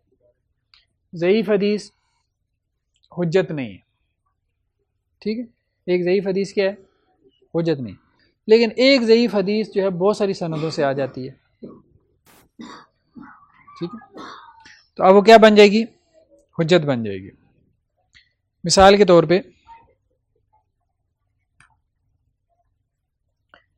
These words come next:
لا ضرر ولا ضرار، یہ کتاب البیوع میں،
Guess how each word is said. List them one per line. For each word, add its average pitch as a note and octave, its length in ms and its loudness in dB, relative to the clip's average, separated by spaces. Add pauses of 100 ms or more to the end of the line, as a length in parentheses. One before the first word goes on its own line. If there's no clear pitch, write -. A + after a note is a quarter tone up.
(340)
لا A3 240 12
ضرر A3+ 400 12 (260)
ولا G3 340 10
ضرار، D#3 400 2 (4000)
یہ G3 120 -2
کتاب G#3 480 6
البیوع F#3+ 520 0
میں، C#3 140 -8